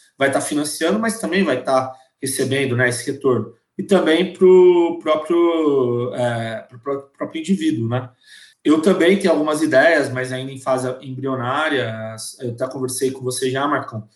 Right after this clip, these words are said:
sobre isso, que seria, é, é, algo de divulgação de áreas contaminadas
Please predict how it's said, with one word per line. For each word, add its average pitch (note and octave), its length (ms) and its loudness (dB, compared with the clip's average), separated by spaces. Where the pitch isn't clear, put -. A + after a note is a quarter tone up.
sobre D3+ 300 0
isso, E3 320 2
que - 80 -8
seria, F#3 760 4
é, C3+ 380 2
é, C#3+ 240 -4
algo D#3 640 2
de C3+ 140 -10
divulgação D3+ 680 -2
de E3+ 120 -2
áreas D3 160 0
contaminadas C#3+ 880 -6